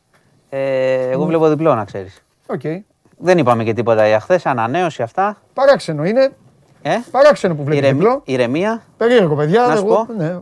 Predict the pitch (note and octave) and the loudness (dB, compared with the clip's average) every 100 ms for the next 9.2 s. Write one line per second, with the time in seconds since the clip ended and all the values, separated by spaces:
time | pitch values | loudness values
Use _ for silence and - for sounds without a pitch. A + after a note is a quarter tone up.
0 | - E3 A3 A3 A3+ G#3 F#3+ A3 G3 D#3 | -8 -2 -2 0 -2 -4 -4 -2 -2 -2
1 | F#3+ G#3+ _ _ _ G#3 F#3+ C3+ A#2 D3 | -4 -6 _ _ _ -6 -4 -4 0 0
2 | B2+ C#3+ D3+ D#3+ G#2 G2+ F#2+ - _ _ | 2 0 2 0 0 -4 -6 -10 _ _
3 | _ - G3 F3+ C#3 B2 - _ - A#2+ | _ -8 -4 -4 -6 -10 -14 _ -6 -2
4 | A#2 A#2+ F3+ F#3+ D3 A2 F3+ F#3 D#3 A#2+ | 0 0 0 -2 -4 -2 2 2 2 -2
5 | D3 G3+ G3+ - C3+ A#2 G#2 F#3 G#3+ - | -2 -4 -4 -8 -8 -6 -6 -6 -6 -6
6 | F#3 D#3+ A2 _ _ _ _ _ _ - | -4 -4 -6 _ _ _ _ _ _ -4
7 | - A3 B3+ A3 F3+ G3+ G#3 G#3 C#4+ F3+ | 2 2 4 0 0 -2 0 0 -2 -4
8 | - _ - E3 F3+ F3 - D3+ D3 E3 | -6 _ -6 -2 0 -2 -6 -2 0 0
9 | F#3+ G3 | 0 0